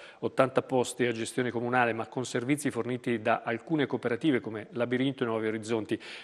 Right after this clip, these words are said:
"In un ambiente così fragile", dice Francesca, "i tamponi sono necessari, sono indispensabili. Gli anziani non hanno difese o speranze se non si isolano i portatori." E dunque questo è quello che è successo praticamente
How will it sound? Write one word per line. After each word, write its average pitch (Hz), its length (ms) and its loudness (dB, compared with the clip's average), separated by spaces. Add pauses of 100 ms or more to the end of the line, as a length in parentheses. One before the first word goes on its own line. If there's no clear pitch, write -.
"In 131 100 -2
un 139 100 2
ambiente 151 380 6
così 139 180 2
fragile", 143 840 4
dice 123 360 0
Francesca, 120 720 4
"i 123 140 4
tamponi 165 560 4
sono 165 420 6
necessari, 123 680 0
sono 147 340 -2
indispensabili. 131 1300 0 (240)
Gli 135 120 2
anziani 165 360 6
non 151 220 2
hanno 170 240 4
difese 151 420 4
o 143 60 6
speranze 123 640 4
se 120 160 -4
non 117 120 -4
si - 180 -4
isolano 123 500 2 (240)
i 151 160 2
portatori." 120 840 4 (300)
E 151 120 4
dunque 139 400 4
questo 135 300 2
è 120 60 2
quello 120 200 4
che 113 140 -2
è - 20 0
successo - 680 2
praticamente 107 720 -4